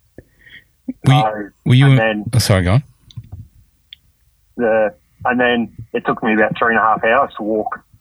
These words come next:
Speaker 2: around the old course, and, like, it just, it just unravelled itself. It was just, I, I walked off, not even playing the old course, and it was a Sunday morning, not even playing it,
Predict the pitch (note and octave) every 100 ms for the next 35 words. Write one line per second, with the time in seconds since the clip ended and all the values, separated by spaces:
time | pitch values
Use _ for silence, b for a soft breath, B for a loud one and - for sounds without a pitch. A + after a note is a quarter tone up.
0 | _ _ - G2+ G2+ F#2+ A2 C#3 - G2+
1 | G2 G#2 F2 _ _ _ _ _ _ A2+
2 | G#2 F#2+ - G#2 D#3 - _ _ - _
3 | _ - C3 C#3+ - A#2+ A#2 G#2 A#2 C#3
4 | C#3 - - G#2+ G2+ - _ _ - _
5 | _ _ B2+ B2 A2 - - G2 - -
6 | C#3 C#3+ - - - B - D3 D3 C#3
7 | D3 B2 C3 - D#3+ C3+ C3+ C3+ C3 B2+
8 | A#2+ C3 - A#2 - A2+ G#2+ G#2+ - C#3
9 | C#3 C3 A#2+ A#2 A2+ - _ _ _ _
10 | _ _ A#2 B2+ C#3+ C3+ B2 B2 A#2 A2+